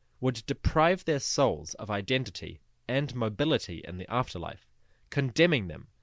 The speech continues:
to a kind of crippled existence in the next world. Besides the high officials,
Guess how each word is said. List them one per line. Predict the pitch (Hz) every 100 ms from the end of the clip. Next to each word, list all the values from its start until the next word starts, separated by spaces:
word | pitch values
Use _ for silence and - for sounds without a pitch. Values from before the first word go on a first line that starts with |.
| _
to | -
a | 120
kind | - 135 131
of | 110
crippled | - 165 - 127 -
existence | 101 101 123 - - - - -
in | 139
the |
next | 151 82 - -
world. | 113 104 - - _ _ _ _ _ _ _ _ - 120
Besides | 151 - 180 196 -
the | 135
high | 214 262
officials, | 127 - 92 85 80 -